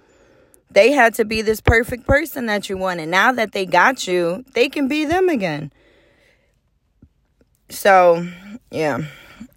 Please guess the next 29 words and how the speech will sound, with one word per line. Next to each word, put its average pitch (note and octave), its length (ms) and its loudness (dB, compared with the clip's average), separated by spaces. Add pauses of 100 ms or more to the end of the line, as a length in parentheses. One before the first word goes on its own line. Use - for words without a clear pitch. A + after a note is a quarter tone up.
(140)
Man, F3+ 440 0 (120)
it's G3+ 220 2
a F3 40 2
lot. D#3 420 4 (760)
It's F3 180 2
a F3 40 4
lot F3+ 300 4
in F3+ 140 -2
these F3 220 -2
streets. - 480 -4 (460)
Y'all E3 180 4
better F3+ 200 4
be F3+ 160 -2
careful. F3 680 2 (720)
But F#3 440 4 (460)
like A#3 440 4
I A#3 120 4
was G#3 160 -4
saying, D#3+ 600 -6 (300)
I'm F#4+ 140 0
always G#4 440 2
sidetracking. E3+ 960 0 (260)
Sorry, F#3+ 760 2
but G#3+ 240 -4
something C#4 400 -4
else B3+ 340 -2
just A#3 300 -6
pops G#3+ 440 0
in. F3 380 -4